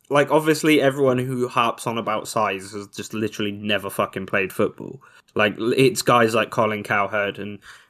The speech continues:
and Skip Bayless, you know, men who are obsessed with athletes they don't like. Um, you know, we've, we've seen how he talks about Baker Mayfield. We've seen how Skip talks about LeBron James.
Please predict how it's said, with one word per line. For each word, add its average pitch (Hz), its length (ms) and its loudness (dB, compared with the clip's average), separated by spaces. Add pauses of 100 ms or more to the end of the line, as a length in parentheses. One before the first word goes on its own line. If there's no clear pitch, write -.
(100)
and 107 140 -6
Skip - 340 0
Bayless, 107 480 -2
you 107 60 -4
know, 98 220 -4
men 117 300 2
who 113 120 0
are 110 160 4
obsessed 104 520 -2
with 107 220 -2
athletes 104 520 -2
they 104 160 -2
don't 101 400 -2
like. 92 440 -10 (460)
Um, 101 500 -2 (320)
you 113 140 2
know, 90 240 -2
we've, 113 220 2
we've 117 160 6
seen 107 160 4
how 107 120 0
he 101 80 2
talks 104 240 -2
about 101 200 0
Baker 101 280 0
Mayfield. 95 380 -2
We've 98 100 -8
seen 104 200 -2
how 101 140 -4
Skip - 340 -4
talks - 260 -2
about 98 200 0
LeBron 101 360 -2
James. 95 360 -2